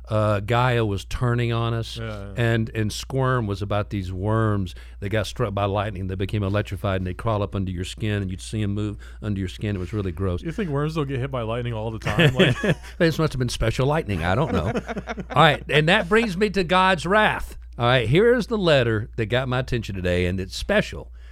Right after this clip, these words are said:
Speaker 1: And I'm gonna employ you for a second, Taft, here in just two seconds. Uh, and this is for the people who are watching. This, again, podcast, the Chattanooga Drive-In Show, is a podcast to listen to. It's also a podcast to watch.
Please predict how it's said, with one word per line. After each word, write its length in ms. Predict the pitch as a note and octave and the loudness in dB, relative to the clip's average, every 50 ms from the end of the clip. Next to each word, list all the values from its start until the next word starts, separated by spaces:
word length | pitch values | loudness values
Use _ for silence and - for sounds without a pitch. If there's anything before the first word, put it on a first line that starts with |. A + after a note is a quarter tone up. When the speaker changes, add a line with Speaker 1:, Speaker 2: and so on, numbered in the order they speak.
| - - - | -16 -14 -8
Speaker 1:
And 100 | - A2 | -6 -4
I'm 120 | A#2 B2+ | -4 -2
gonna 180 | C3 C#3+ C3+ B2+ | -2 -2 -2 -2
employ 320 | B2+ C3+ C3 - D3 D3 | -2 -2 0 0 2 2
you 160 | C#3 A2+ G2 F#2 | 2 0 0 -2
for 140 | - G2 | -2 -4
a 60 | F2 - | -4 -4
second, 340 | - G2 F2 D#2 E2+ E2+ | -4 -4 -4 -4 -6 -8
Taft, 260 | - - F2 F2 F2 - | -6 -4 -4 -4 -4 -4
here 100 | F2+ E2+ | -4 -6
in 40 | E2+ | -6
just 160 | F2 F#2 - | -6 -8 -8
two 120 | - G#2+ G2+ | -8 -8 -6
seconds. 460 | - - F#2 E2 - D#2 D#2+ - - - - - - - - - - - - | -6 -6 -6 -6 -6 -8 -10 -12 -14 -14 -14 -14 -14 -14 -16 -16 -14 -10 -6
Uh, 220 | F#2+ F#2 F#2 F2+ F2 | -2 0 0 2 2
and 100 | F#2 G2 | 2 2
this 120 | A2 A2 | 0 0
is 20 | - | -2
for 120 | A#2 A2+ | -4 -4
the 100 | G#2 G#2 | -4 -4
people 280 | - A2+ A#2 A2+ A2+ A2+ | -4 -4 -4 -4 -4 -4
who 80 | A#2+ | -4
are 80 | B2+ C3 | -2 -2
watching. 480 | C3 C#3+ C3+ C3+ B2 - - - - - - - - - - | -2 0 0 -2 -2 -4 -8 -10 -12 -12 -14 -14 -16 -14 -12
This, 360 | A2 G#2+ C3 C3+ D3 C#3+ - - - | -6 -2 0 2 2 0 -2 -2 -2
again, 540 | C3 B2 A2+ A#2 C#3+ D3+ D3 C#3 A#2+ G#2+ G#2 | -2 -2 0 2 2 4 4 4 2 2 0
podcast, 720 | - - A#2 B2 C3 C3+ C3 - A2 F2+ F2 F2 - - | -2 -2 0 2 0 0 0 0 0 2 0 0 -2 -4
the 60 | - G2+ | -6 -4
Chattanooga 340 | - A2+ G2+ F#2+ F#2 F2 | -2 0 0 2 0 0
Drive-In 360 | D#2+ F#2+ G2 G#2+ G#2 F#2 E2+ E2 | 0 0 0 0 0 0 -2 -2
Show, 200 | - F#2+ F2+ E2+ | -2 -4 -4 -2
is 220 | F2+ F2 E2+ F2 | -2 -4 -4 -4
a 40 | E2 | -4
podcast 440 | - A2+ G2 E2 D#2 - F2 D#2 - | -4 -2 -2 -2 -2 -4 -4 -6 -4
to 80 | - A2+ | -2 0
listen 300 | D3+ F3+ - - C3+ B2 | 0 0 0 -2 -4 -4
to. 80 | C3 | -4
It's 100 | A2+ - C3+ | -4 -4 -4
also 260 | B2+ C3+ - - C#3 | -6 -6 -6 -6 -6
a 40 | C3 | -4
podcast 460 | - C3+ A#2 A2+ - B2 B2 A#2+ - | -2 -2 -2 -2 -2 -2 -2 -2 -2
to 80 | - D#3+ | -4 -2
watch. 640 | D#3 E3 E3+ D3+ G#2+ D#2 D#2 D#2+ - - - - | 0 2 4 4 4 4 2 -2 -4 -6 -10 -12